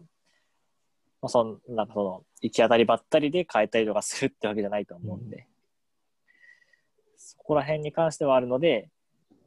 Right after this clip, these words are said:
Speaker 1: うーん。まあ、現在でもやっぱり、誰かしらは、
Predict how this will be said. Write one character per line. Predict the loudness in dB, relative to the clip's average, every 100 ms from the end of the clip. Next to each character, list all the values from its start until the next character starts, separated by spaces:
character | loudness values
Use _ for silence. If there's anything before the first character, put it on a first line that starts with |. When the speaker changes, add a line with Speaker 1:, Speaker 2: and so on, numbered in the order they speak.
| -16
Speaker 1:
う |
ー | -12
ん。 | -10 -10 -10 -10 -12 -16 -20 _ _ _ _ _ _ _ _ _ _ _ _ _ _ _ _ _ _ _ _ _ -12
ま | -2 0
あ、 | 0
現 | 0 0 2
在 | 4 4
で | 4
も | 2
や | 0
っ |
ぱ | 2 0
り、 | 0 -8 _ _ _ _ _ _ _ _ _ _ _ _ _ _ _ _ _ _ _ _ _ _ _ _ _ _ _ _
誰 | -6 -4 0
か | -2
し | 0
ら | 0 2
は、 | 0 -2